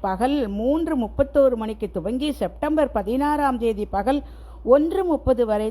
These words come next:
திரியோதசி திதி உள்ளது. பிரதோஷ விரதம் இருப்பவர்கள் இருக்கலாம். ஞாயிற்றுக்கிழமையில் வரும் பிரதோஷம் என்பதால் இந்த நாளில் சிவன் மற்றும் சூரியனுக்குரிய மந்திரங்களை சொல்லி வழிபடுவது சிறப்பு. இது சிறப்புடைய பிரதோஷமாகும். ஒருவருடைய ஜாதகத்தில் உயர் பதவி,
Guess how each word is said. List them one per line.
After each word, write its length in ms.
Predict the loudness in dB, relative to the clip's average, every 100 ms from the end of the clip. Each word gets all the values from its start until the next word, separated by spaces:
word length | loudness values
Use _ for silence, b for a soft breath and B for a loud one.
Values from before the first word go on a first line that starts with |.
| -4
திரியோதசி 580 | 0 2 2 0 -4 -4
திதி 280 | -4 -2 -2
உள்ளது. 400 | -2 -2 -2 -4 -2
பிரதோஷ 480 | 0 2 2 0 -4
விரதம் 340 | -4 -4 -4
இருப்பவர்கள் 640 | -4 -2 -2 -2 -2 -2 0
இருக்கலாம். 540 | -2 -2 -2 0 0 B B B -18 -4 2
ஞாயிற்றுக்கிழமையில் 1000 | 2 2 0 0 0 2 2 2 0
வரும் 240 | 0 0 0
பிரதோஷம் 480 | 0 0 0 -2 -2
என்பதால் 560 | -2 0 0 2 0
இந்த 160 | -2 -2
நாளில் 440 | 0 0 0 -2 -4
சிவன் 400 | -2 2 2 2
மற்றும் 360 | 0 -2 -4 -4
சூரியனுக்குரிய 760 | -6 -2 0 0 0 -4 -2 -2
மந்திரங்களை 560 | -2 2 2 2 -2 -4
சொல்லி 280 | -4 -4 -2
வழிபடுவது 580 | -2 -2 -4 -4 -6 -6
சிறப்பு. 460 | -4 -2 -2 -2 -4 B B B -2
இது 180 | 0 0
சிறப்புடைய 580 | 0 -2 0 0 2 0
பிரதோஷமாகும். 760 | 0 -4 -4 -2 -4 -4 -4 -6
ஒருவருடைய 580 | -6 -2 0 2 4 2
ஜாதகத்தில் 680 | 2 -2 -2 -4 -4 -4 -4 B B B
உயர் 360 | -4 0 0 0
பதவி, 420 | -2 -2 -2